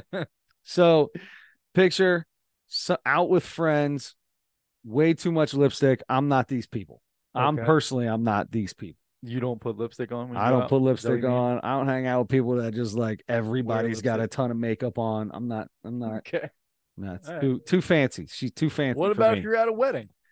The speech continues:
Speaker 2: All right, that's different. Okay, that's not as fan-, this picture,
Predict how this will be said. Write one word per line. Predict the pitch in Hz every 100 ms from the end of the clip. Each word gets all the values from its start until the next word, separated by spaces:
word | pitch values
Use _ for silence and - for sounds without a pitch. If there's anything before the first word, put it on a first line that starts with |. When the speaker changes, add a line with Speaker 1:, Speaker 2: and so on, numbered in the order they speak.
| _ _ -
Speaker 2:
All | 139
right, | 120
that's | 139 -
different. | 143 120 90
Okay, | 151 147 131
that's | 135 143 160
not | 139 131
as | 123 127 -
fan-, | 135 110 -
this | 143 143
picture, | - 156 151